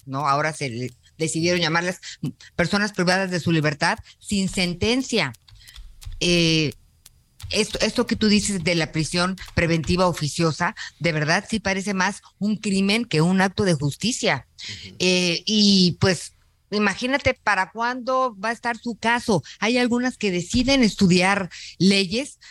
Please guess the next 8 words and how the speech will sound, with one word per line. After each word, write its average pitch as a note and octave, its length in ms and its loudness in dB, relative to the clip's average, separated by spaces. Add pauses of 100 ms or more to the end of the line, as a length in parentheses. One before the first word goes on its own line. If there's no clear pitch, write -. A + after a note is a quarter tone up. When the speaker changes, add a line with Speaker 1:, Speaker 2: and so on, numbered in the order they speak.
(120)
Speaker 1:
porque F3 560 -2 (140)
sienten A#3 480 -2
que A3 160 2
nunca A#3 360 4
las G#3 200 0
van G#3+ 200 2
a, A3+ 280 0 (180)
n-, F#3+ 140 -8